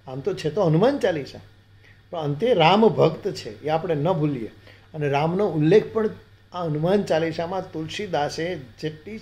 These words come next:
સંખ્યામાં કર્યો છે, એ સંખ્યા પણ સૂચક છે. નવ નામ, નવ વખત રામનો ઉલ્લેખ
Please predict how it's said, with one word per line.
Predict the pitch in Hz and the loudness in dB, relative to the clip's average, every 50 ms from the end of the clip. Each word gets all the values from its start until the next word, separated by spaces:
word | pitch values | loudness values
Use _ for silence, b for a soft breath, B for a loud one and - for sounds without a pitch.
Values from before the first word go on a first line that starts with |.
| - - | -14 -12
સંખ્યામાં | - 170 170 165 - 202 214 240 226 214 190 170 | -12 -12 -12 -10 -8 -8 -6 -6 -6 -6 -8 -8
કર્યો | 175 151 147 147 143 | -8 -8 -8 -10 -10
છે, | 139 - 160 180 - - b b b b b b | -12 -14 -16 -18 -18 -20 b b b b b b
એ | - | -14
સંખ્યા | - - - 190 185 185 - 196 202 190 | -10 -6 -6 -6 -6 -4 -2 -2 -2 -2
પણ | 190 - - 226 254 247 | -4 -6 -6 -4 -4 -4
સૂચક | - - - 247 240 - - 262 - - - | -4 -4 -4 -6 -4 -2 -2 -4 -4 -4 -10
છે. | - - - - - _ _ _ _ _ _ _ _ _ _ _ _ _ b b b b b b b - | -18 -20 -20 -20 -20 _ _ _ _ _ _ _ _ _ _ _ _ _ b b b b b b b -8
નવ | 139 143 151 170 196 226 240 233 220 190 | -4 0 2 4 6 6 6 6 4 4
નામ, | 165 160 151 139 117 95 - - - _ _ _ _ _ _ _ - | 2 2 0 0 -4 -8 -12 -20 -20 _ _ _ _ _ _ _ -10
નવ | 143 147 165 190 226 240 240 220 185 | -6 -2 2 4 4 4 4 2 0
વખત | 190 185 - - 220 - 226 | -2 -2 -2 -2 -2 0 0
રામનો | 185 151 156 156 175 190 190 185 185 175 180 185 190 | 0 2 2 2 2 2 2 2 0 0 0 0 0
ઉલ્લેખ | 190 175 151 170 160 165 170 170 151 - - | -2 -2 -2 0 0 2 2 2 0 0 -4